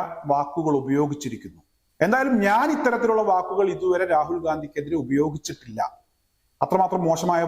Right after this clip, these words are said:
വാക്കുകൾ ഉപയോഗിച്ചിട്ടില്ല. എന്നാൽ പിണറായി വിജയനെ പോലുള്ള ആളുകൾ, സഖ്യത്തിലെ ഇതര പാർട്ടി നേതാക്കന്മാർ പലപ്പോഴും രാഹുലിനെതിരെ മോശമായ വാക്കുകൾ ഉപയോഗിക്കുന്നു. ഇതാണ് ഇന്ത്യ സഖ്യത്തിന്റെ അവസ്ഥ. ഇവരെങ്ങനെയാണ്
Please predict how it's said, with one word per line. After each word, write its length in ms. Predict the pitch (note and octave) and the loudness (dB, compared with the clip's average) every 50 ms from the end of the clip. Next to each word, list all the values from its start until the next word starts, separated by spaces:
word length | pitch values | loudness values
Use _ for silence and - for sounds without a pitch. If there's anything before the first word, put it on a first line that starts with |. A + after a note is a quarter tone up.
| D#3 | 2
വാക്കുകൾ 340 | D3 C#3+ C#3+ - D#3 E3 D#3+ C#3 | 2 0 0 0 0 2 2 2
ഉപയോഗിച്ചിട്ടില്ല. 640 | B2+ C3+ C#3 D3 D3 C#3+ - - - - G#2 G2+ F#2+ - - _ _ _ _ _ _ _ _ _ - | 2 2 2 2 2 0 -2 -8 -10 -10 -10 -12 -12 -14 -16 _ _ _ _ _ _ _ _ _ 0
എന്നാൽ 160 | D#3+ G3+ G3+ G3+ G3+ - | 2 2 2 0 0 0
പിണറായി 420 | F3 F3 G3 G#3+ A3+ B3+ D4 D4 B3+ | 0 2 4 4 4 2 2 2 0
വിജയനെ 340 | A#3 F3 G#3 G#3+ G#3 G#3 G3+ - | 0 2 2 2 2 0 -2 0
പോലുള്ള 340 | - F#3+ F#3 F#3 F#3 F#3 E3+ D#3 D3+ | 0 0 2 2 2 2 2 2 2
ആളുകൾ, 260 | D3+ E3 E3 D3+ B2+ - - - - _ - - | 2 0 -2 -4 -4 -8 -10 -20 -20 _ -8 -4
സഖ്യത്തിലെ 540 | D3+ C#3+ - - G3 F#3 - F#3+ F3+ F#3 G3 F#3+ - - - - _ _ _ _ _ - D#3 | -4 -4 -2 -2 -4 -2 0 0 0 0 -2 -2 -6 -16 -20 -20 _ _ _ _ _ -2 0
ഇതര 140 | D3+ G#3 A3 G3 - - | 2 2 2 2 2 2
പാർട്ടി 440 | F#3 F3 F#3 F3+ - - - G3 G3 G3+ - - _ _ _ _ - D#3 | 2 2 2 0 -4 -4 -2 -2 -2 -4 -6 -14 _ _ _ _ -4 -2
നേതാക്കന്മാർ 600 | D3+ D#3 E3+ E3+ F#3+ G3 G3 G3 F#3 E3+ E3+ E3+ E3+ - | 0 0 2 2 2 2 2 -2 -4 0 0 -2 0 0
പലപ്പോഴും 420 | D3 D3 D3 - - E3 D#3+ D#3+ D3 C#3+ | -2 -4 -4 -4 -4 -4 -4 -2 -2 0
രാഹുലിനെതിരെ 640 | C3+ C#3 C3+ - D#3+ D#3 D#3+ D#3+ C#3+ C#3 C#3+ D#3 D#3+ D3+ C3+ | 0 0 0 -2 -4 -4 -4 -4 -4 -4 -2 -2 -2 -2 0
മോശമായ 380 | C#3+ D3+ - F#3+ E3+ D3+ D3 D3 C#3 B2+ | -2 -2 -2 -2 -2 -2 -2 -2 0 -2
വാക്കുകൾ 280 | A#2+ - - B2+ B2+ A#2+ A2 | -2 -2 -2 -2 -2 -2 -2
ഉപയോഗിക്കുന്നു. 500 | A2+ A2+ A2 G#2+ G#2+ _ - - - _ _ _ _ _ _ _ _ _ _ _ _ _ _ _ _ _ _ - D#3+ F3+ | -2 -6 -6 -6 -8 _ -20 -20 -20 _ _ _ _ _ _ _ _ _ _ _ _ _ _ _ _ _ _ 0 2 4
ഇതാണ് 340 | A#3+ C#4+ C4+ B3+ B3 C4+ C#4+ D4 C#4+ - - - F#3+ F3+ | 4 4 4 2 2 0 -2 -2 -4 -4 -2 0 2 2
ഇന്ത്യ 240 | G3 G3+ A#3 B3+ A#3+ B3 A#3 | 4 4 4 2 2 0 -2
സഖ്യത്തിന്റെ 500 | F3+ - - F#3 - F3+ E3+ E3+ G3+ G3 - C#3+ C3+ | -4 -2 -4 -2 -2 -2 0 0 -2 -2 -2 -2 -2
അവസ്ഥ. 320 | C3+ C#3 C#3 - - - A#2+ - - - - - - _ _ _ _ _ _ _ _ _ _ _ _ _ _ _ - G#3+ | -2 -2 -4 -4 -4 -4 -4 -4 -4 -14 -18 -20 -20 _ _ _ _ _ _ _ _ _ _ _ _ _ _ _ 0 2
ഇവരെങ്ങനെയാണ് 800 | C#4+ D4+ C4 A3+ A3 A#3+ C#4 C#4 B3+ A#3 G#3+ G3+ G3+ G3+ G3+ | 2 2 2 2 2 2 2 2 2 2 2 2 2 0 -2